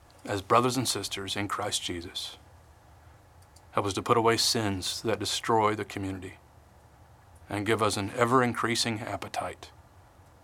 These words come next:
for spiritual nourishment, for we need it. May we taste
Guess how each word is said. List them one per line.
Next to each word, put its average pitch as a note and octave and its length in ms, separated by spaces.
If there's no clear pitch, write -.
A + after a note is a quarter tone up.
for - 180
spiritual G#2+ 580
nourishment, F2+ 680
for G#2 120
we G2+ 160
need F#2 240
it. - 200
May G#2+ 160
we G#2+ 140
taste - 640